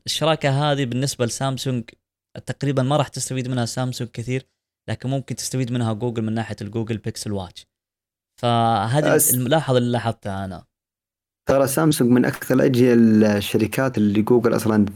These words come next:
Speaker 2: آه، زي ما تقول تطرح عليها بعض الأمور اللي بتحصل عندها في أجهزتها. بعض من أكثر الشركات اللي جوجل تهتم فيها ورضاها عن تحديثاتها. احنا شفنا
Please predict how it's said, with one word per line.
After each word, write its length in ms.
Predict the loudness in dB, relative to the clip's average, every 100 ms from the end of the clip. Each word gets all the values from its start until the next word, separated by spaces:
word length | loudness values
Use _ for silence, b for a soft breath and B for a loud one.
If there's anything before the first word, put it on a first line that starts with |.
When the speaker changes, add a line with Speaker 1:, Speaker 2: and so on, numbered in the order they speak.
| 0
Speaker 2:
آه، 420 | 2 0 0 0
زي 160 | 2 4
ما 100 | 2
تقول 260 | 2 2
تطرح 440 | 2 0 -2 0 2
عليها 200 | 2 2
بعض 240 | 2 2
الأمور 380 | 4 4 4 0
اللي 100 | -2
بتحصل 360 | -2 -6 0
عندها 200 | 0 0
في 200 | 2 2
أجهزتها. 560 | 2 2 0 0 -2 -2 B B B
بعض 400 | 2 4 2 4
من 200 | 6 6
أكثر 200 | 4 0
الشركات 400 | 0 0 0 0
اللي 120 | 2 4
جوجل 320 | 4 4 2
تهتم 380 | 0 0 2 4
فيها 280 | 4 4
ورضاها 540 | 4 4 4 2 2 2
عن 220 | 2 0
تحديثاتها. 640 | -2 -4 -2 0 0 0
احنا 120 | 0 2
شفنا 400 | 2 2 0